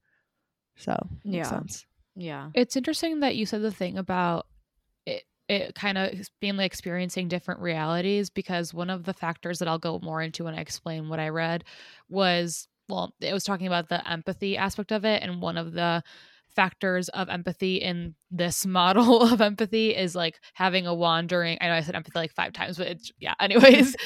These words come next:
Speaker 3: <laughs> um, it had to do with, like, people with higher empathy in this model tend to have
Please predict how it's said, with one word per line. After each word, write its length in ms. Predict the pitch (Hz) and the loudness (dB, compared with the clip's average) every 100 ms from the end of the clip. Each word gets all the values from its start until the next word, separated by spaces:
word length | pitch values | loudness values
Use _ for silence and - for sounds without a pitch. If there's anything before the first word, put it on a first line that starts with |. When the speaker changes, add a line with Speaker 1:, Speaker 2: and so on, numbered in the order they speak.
| - | -8
Speaker 3:
<laughs> 160 | - | 0
um, 460 | 262 254 226 202 196 - - - - _ _ - | 4 6 6 4 -4 -16 -20 -20 -20 _ _ 6
it 200 | 233 226 | 6 6
had 220 | 208 208 | 2 2
to 80 | 202 | -2
do 260 | 190 190 | 0 2
with, 200 | 190 170 | 0 0
like, 280 | 175 165 - - _ _ _ _ _ _ _ _ | 0 -2 -4 -18 _ _ _ _ _ _ _ _
people 180 | 240 240 | 2 2
with 80 | 208 | 2
higher 240 | 202 190 | 0 0
empathy 600 | 185 180 - 175 165 165 _ - | -2 -6 -4 0 0 -2 _ -10
in 160 | 175 | -6
this 200 | 175 190 | -4 -4
model 400 | 190 156 156 180 | 0 0 0 -2
tend 260 | 180 175 170 | -4 -4 -4
to 80 | 170 | -4
have 540 | 170 90 165 160 - | -2 0 0 -4 -12